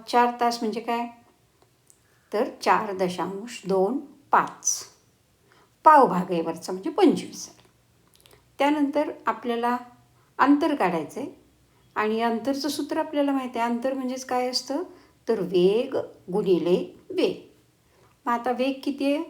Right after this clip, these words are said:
एकशे साठ गुणिले चार दशांश दोन पाच. शून्य आहे तसंच पहिल्यांदा मांडून घेऊ आपण.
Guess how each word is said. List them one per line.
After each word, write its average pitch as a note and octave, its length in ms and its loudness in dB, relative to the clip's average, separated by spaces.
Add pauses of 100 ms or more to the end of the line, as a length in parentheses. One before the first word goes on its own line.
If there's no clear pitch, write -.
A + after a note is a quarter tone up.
(100)
एकशे F#3 360 -8
साठ - 1200 -8
गुणिले G3+ 500 0 (360)
चार C4 340 2
दशांश G3 640 -4 (240)
दोन F3+ 400 0
पाच. - 480 -4 (580)
शून्य - 500 -2
आहे G3 340 0
तसंच A#3+ 280 -4
पहिल्यांदा F#3+ 540 0
मांडून F3+ 320 -2
घेऊ F3 220 -8
आपण. F3+ 300 -8